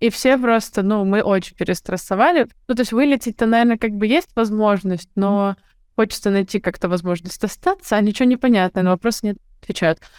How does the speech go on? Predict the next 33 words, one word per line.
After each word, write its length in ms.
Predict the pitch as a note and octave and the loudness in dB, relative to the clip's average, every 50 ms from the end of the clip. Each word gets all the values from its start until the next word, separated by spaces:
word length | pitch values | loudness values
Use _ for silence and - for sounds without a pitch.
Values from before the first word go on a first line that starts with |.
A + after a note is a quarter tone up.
| _ | _
Потом 160 | - A#3 B3 B3+ | 0 2 4 4
они 120 | B3+ B3 | 4 2
вернулись 380 | B3 B3 A#3 B3+ B3+ B3 A3+ - | 2 2 2 2 2 0 0 -2
с 60 | - | -4
каникул, 420 | - A#3 A#3 D4+ F#4 - - A#3 | 0 2 2 2 2 2 2 2
увидели 340 | G#3+ G#3+ A#3 G#3+ A3 G#3+ G#3 | 2 2 2 0 0 2 2
огромное 420 | G3+ G3+ G3 G3 A3+ A3+ A3 G#3+ G3+ | 2 2 2 2 2 2 2 2 0
количество 720 | - G#3 G#3 G3+ - - - - F#3 F#3 F#3 F#3 F#3 F#3 | 0 -2 -2 -2 -4 -8 -6 -2 0 2 2 2 2 2
обращений 760 | - - F#3 F#3+ G3+ G#3 - - - A#3 A3+ G#3+ G#3 G3 G3 | 0 0 0 0 -2 -2 -4 -4 0 0 2 2 2 2 2
и 20 | |
жалоб 400 | F#3+ F#3+ A3 C#4+ F4+ E4+ B3+ A3 | 2 2 2 4 4 4 2 2
и 40 | A3 G#3 | -2 -4
такие: 360 | A#3 - - - A3+ G#3 G3 - _ _ _ _ _ _ _ _ | -4 -6 -2 -2 -2 -2 -2 -6 _ _ _ _ _ _ _ _
"Ну 120 | - C4+ C4+ | 0 2 4
ладно, 260 | C4 A#3+ A3 G3 G#3+ | 4 4 4 2 2
ладно, 200 | A3 G#3+ G3 G3 | 2 2 2 2
мы 80 | G#3+ G#3+ | 0 0
передумали". 680 | G#3 A#3 A3 A3 F#3+ G3 F#3 F3+ F3 E3+ E3+ F3 F3 - _ _ _ - - - - _ _ _ _ _ _ _ _ _ _ _ _ _ _ - _ _ _ | 2 2 2 2 0 0 -2 -2 -2 -2 -2 -4 -6 -8 _ _ _ -20 -20 -20 -20 _ _ _ _ _ _ _ _ _ _ _ _ _ _ -20 _ _ _
Вот 220 | A#3 G#3+ C#4 D#4+ - | -2 0 0 0 2
примерно 440 | F4+ D#4+ D4+ E4 E4+ D#4 D#4 C#4+ A#3 | 2 2 4 4 4 4 2 2 2
так 260 | - G#3+ F#3 F#3 - | 4 2 2 2 0
это 140 | - - F#3 | -4 -4 -2
может 260 | F3+ F#3+ F#3+ - F#3+ | -2 -2 -2 -2 -2
происходить. 600 | - G3 F#3 - - G#3+ F#3+ F3+ F3+ F3 - - - _ _ _ _ _ _ B3+ - - - - - | 0 0 0 0 -2 -2 -2 0 -2 -2 -4 -8 -16 _ _ _ _ _ _ -16 -16 -16 -18 -10 -4
Э, 400 | - A3 G#3+ G#3 G#3 G3+ G3+ G3+ - | -2 0 2 2 2 2 0 0 0
это 240 | B3+ D#4 - F4 | 0 0 2 2
минус. 480 | D4 C4 A#3+ A3+ G#3+ G#3 G#3+ A3 - - - - _ _ _ _ _ _ _ _ _ _ _ | 4 4 4 4 2 2 0 -2 -6 -12 -20 -20 _ _ _ _ _ _ _ _ _ _ _
А, 280 | - G#3+ G#3+ G#3 G#3 G3 | -2 -2 0 0 0 0
плюс, 460 | - - A#3+ C#4 F#4 A4 - - - - - | 0 0 0 2 0 0 -4 -8 -10 -4 -2
ну 200 | G#3 G#3+ B3 A#3+ | 0 0 0 0
как, 380 | - A3 F#3+ - - - - - - | 0 -2 -2 -2 -6 -16 -18 -10 -8
э, 200 | F#3+ F#3 F3+ F3+ - | -6 -6 -6 -4 -2
там 480 | A3+ A#3 C4+ D4 C#4 C4 A#3+ A3+ G#3 | 0 2 4 4 2 0 0 -4 -6